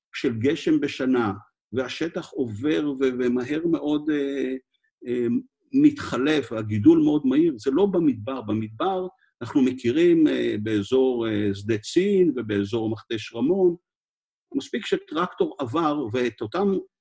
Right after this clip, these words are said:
עקבות של הטרקטור אנחנו כבר יכולים לראות אחר כך עשרות שנים, אולי נראה אותם מאות שנים.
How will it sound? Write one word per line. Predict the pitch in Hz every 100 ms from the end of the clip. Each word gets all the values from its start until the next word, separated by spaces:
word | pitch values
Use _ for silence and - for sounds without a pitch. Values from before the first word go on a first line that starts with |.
| _ -
עקבות | - 123 151 196
של | 185 151
הטרקטור | 151 165 - 143
אנחנו | 135 123 123
כבר | 143
יכולים | 123 143 139 143
לראות | 135 135 139
אחר | 135 147
כך | 127 117
עשרות | - 147 160
שנים, | - 165 170 151
אולי | 135 139
נראה | 143 127 127
אותם | 127 127
מאות | 117 117 107
שנים. | - 104 95